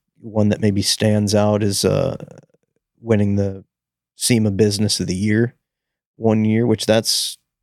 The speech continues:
to me, that's probably the standout, because that certainly, that's an award for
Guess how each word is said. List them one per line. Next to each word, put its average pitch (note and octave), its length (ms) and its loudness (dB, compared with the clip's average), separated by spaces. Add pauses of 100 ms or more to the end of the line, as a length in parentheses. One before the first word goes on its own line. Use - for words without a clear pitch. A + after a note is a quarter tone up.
(220)
to B2 100 0
me, A#2+ 180 4
that's A#2 260 0
probably A#2+ 340 2
the A2 100 -2
standout, B2 640 0
because A2 340 0
that A2+ 200 2 (960)
certainly, A2 760 0 (800)
that's C3+ 160 2
an D3+ 60 2
award A#2+ 420 2
for G#2+ 280 0